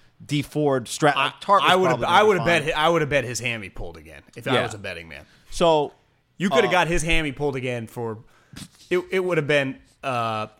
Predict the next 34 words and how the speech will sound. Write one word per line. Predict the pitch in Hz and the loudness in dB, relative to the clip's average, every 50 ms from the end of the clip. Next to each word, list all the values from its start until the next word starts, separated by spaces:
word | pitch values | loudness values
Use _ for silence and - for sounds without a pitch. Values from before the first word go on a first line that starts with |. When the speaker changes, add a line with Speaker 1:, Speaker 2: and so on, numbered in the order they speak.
| _ - | _ -20
Speaker 2:
y-, | 156 151 - | -20 -20 -18
you | - 165 175 202 | -14 -10 -8 -2
woulda | 208 202 - | 0 0 2
Speaker 1:
Plus | 143 160 156 | 2 0 0
two | 160 | 0
fifty? | 120 147 156 | -2 -2 -2
Speaker 2:
got | 143 147 165 | 0 0 2
non-hammy | 180 190 180 165 165 175 180 185 190 190 | 2 0 0 0 0 0 0 0 -2 -4
pull | - - 190 196 202 202 | -2 -2 0 2 2 0
for | 196 - - - 131 139 139 143 | -2 -4 -14 -10 -6 -2 0 0
about, | 139 131 139 135 127 131 131 - | 0 0 0 0 0 0 -2 -4
yeah, | 123 123 113 101 95 95 - 175 | -6 -6 -6 -6 -6 -10 -12 -16
<laughs> | - - | -16 -12
plus | - 143 147 127 - | -4 -2 -2 -2 -2
five | - 123 117 104 | -4 -6 -6 -6
hundred. | 107 107 90 76 - _ - - - - _ - - 277 262 254 240 214 180 147 - - - - | -8 -12 -14 -14 -18 _ -20 -20 -20 -20 _ -18 -16 -14 -14 -14 -14 -14 -14 -16 -18 -18 -8 -2
Speaker 1:
Um, | 151 147 143 135 135 131 127 120 117 113 107 - - _ _ _ _ _ - _ _ | 0 4 4 4 4 4 2 -2 -6 -14 -16 -20 -20 _ _ _ _ _ -20 _ _
so | - 170 170 | -6 -2 2
that's | 202 226 214 | 2 0 0
the | - 196 | -2 -8
first | - - - 185 180 151 - - | -8 -6 -4 -4 -4 -4 -4 -8
thing, | 131 110 107 | -10 -10 -6
right, | 110 117 120 131 131 - | -4 -2 -2 -2 -2 -4
is | 139 131 113 - - | -6 -6 -6 -6 -6
that | 135 120 - - | -6 -6 -6 -10
he's | - - - 190 202 170 147 | -18 -12 -10 -8 -8 -8 -8
not, | 143 135 135 143 156 165 156 135 117 - - | -8 -2 0 0 2 2 2 0 -2 -4 -8
at | 127 123 | -8 -6
least | 131 127 - - | -6 -8 -10 -10
as | 117 101 | -14 -14
we | 107 120 117 - - | -12 -14 -14 -8 -4
enter | 151 151 151 143 131 | -4 -2 -2 -2 -4
the | 127 120 | -4 -6
week, | 117 131 131 120 113 98 - | -6 -6 -6 -6 -6 -8 -10